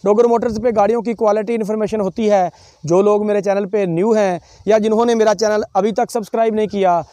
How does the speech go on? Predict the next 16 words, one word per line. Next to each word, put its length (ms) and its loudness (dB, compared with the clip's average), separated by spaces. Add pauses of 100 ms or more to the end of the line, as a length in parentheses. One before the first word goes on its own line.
(200)
वो 80 0
मेरे 160 2
चैनल 220 0
को 160 -2
सब्सक्राइब 520 0
करके 420 -2 (260)
बेल 160 2
के 100 0
नोटिफिकेशन 480 -2
को 240 -4
all 260 2
पे 80 0
एंटर 180 -4
कर 140 0
दिया 180 0
करें। 300 -2